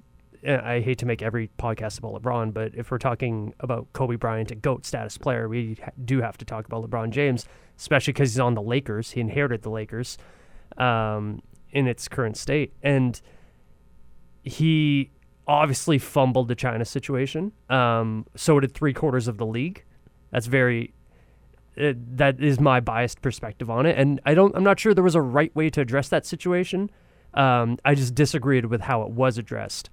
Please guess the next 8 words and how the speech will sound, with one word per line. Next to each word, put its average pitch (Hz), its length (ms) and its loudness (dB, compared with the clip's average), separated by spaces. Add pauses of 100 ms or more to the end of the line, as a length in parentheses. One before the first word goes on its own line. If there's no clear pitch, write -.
(560)
And, 120 560 2 (100)
uh, 110 380 -2
so 139 220 4
did 127 120 2
many 120 220 2
other 135 160 2
people. 113 420 -8 (380)
But 170 280 8